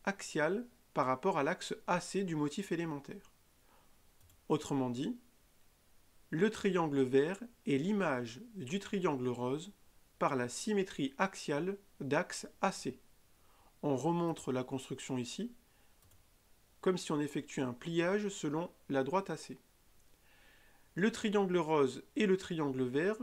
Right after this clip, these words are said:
constituent à eux deux une nouvelle figure qui est appelée motif de base.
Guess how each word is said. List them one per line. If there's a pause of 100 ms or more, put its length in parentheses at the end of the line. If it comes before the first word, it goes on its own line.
(160)
constituent
à
eux
deux
une
nouvelle
figure (540)
qui
est
appelée
motif
de
base.